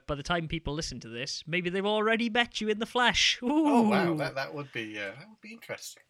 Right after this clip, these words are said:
Speaker 2: Yes.
Speaker 1: It would. Um, yeah, from me, I will hopefully have something up, uh, for May forward,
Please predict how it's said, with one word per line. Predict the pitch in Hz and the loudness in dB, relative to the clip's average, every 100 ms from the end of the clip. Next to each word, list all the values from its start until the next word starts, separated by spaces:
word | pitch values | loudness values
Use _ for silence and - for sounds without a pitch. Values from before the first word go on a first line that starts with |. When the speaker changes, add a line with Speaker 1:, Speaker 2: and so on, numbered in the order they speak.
| _ _ | _ _
Speaker 2:
Yes. | - - - _ | -20 -20 -20 _
Speaker 1:
It | 160 - | -10 -4
would. | 220 147 - - _ _ | -4 -6 -10 -14 _ _
Um, | 151 170 180 185 170 - | 6 8 6 0 -8 -4
yeah, | 165 170 | 2 2
from | - 160 156 | 2 -6 -4
me, | 170 180 160 - _ | -2 -2 -2 -6 _
I | 160 | 0
will | 180 175 | 0 -2
hopefully | - 233 294 - 160 135 | -2 -2 -2 -8 -10 -8
have | 127 123 123 | -8 -8 -8
something | - 120 - 123 | -10 -10 -12 -10
up, | 127 - - - | -10 -10 -20 -10
uh, | 151 151 | -6 -6
for | 151 180 | -6 -6
May | 185 254 | -6 -6
forward, | 311 147 117 117 117 | -6 -6 -8 -8 -12